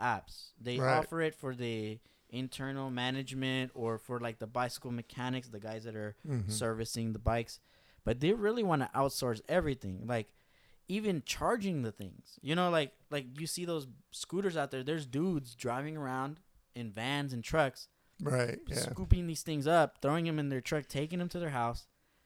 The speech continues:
Speaker 1: charging them up, and getting, like, two, three dollars per charge. It's like, yo,
Speaker 2: Mm.
Speaker 1: that's not even worth it. Like, your electricity bill's gonna cost more than that, you know? And the gasoline for having to pick the things up is just weird.
Speaker 2: Yeah.
Speaker 1: But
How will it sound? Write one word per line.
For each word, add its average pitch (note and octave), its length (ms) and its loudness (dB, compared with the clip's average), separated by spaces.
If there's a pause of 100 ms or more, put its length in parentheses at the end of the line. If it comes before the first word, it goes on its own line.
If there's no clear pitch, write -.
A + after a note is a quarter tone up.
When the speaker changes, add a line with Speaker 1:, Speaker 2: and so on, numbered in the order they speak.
(140)
Speaker 1:
charging G3 600 4
them E3 200 0
up, E3+ 380 4
and C3 140 -4
getting, C#3+ 320 -2
like, C3 360 -4 (320)
two, C#3+ 280 -4
three D3 240 -6
dollars B2+ 420 0
per - 160 6
charge. G#2+ 480 -4
It's A2 140 -14
like, A#2+ 200 -8
yo, E3+ 120 -2
Speaker 2:
Mm. - 20 -2
Speaker 1:
that's D#3 180 -6
not D#3+ 120 -6
even C3+ 240 -4
worth D3 220 -4
it. C3+ 80 -4
Like, A2+ 200 -4 (400)
your D3+ 100 -2
electricity E3 720 0
bill's C3 240 -2
gonna A#2+ 140 -4
cost A#2+ 340 -6
more A#2+ 240 0
than G2+ 160 -4
that, B2 340 4
you A2+ 100 -2
know? C#3 160 0
And B2+ 220 -2
the A#2 80 0
gasoline C#3+ 680 -2
for C#3+ 140 -8
having C#3 240 -6
to A#2+ 60 -6
pick - 200 -8
the C3 80 -8
things B2+ 260 -6
up C3 200 -4 (760)
is D#3 160 2
just D3+ 240 -2
weird. G#2 400 -4 (380)
Speaker 2:
Yeah. A2+ 280 -4
Speaker 1:
But B2+ 180 -6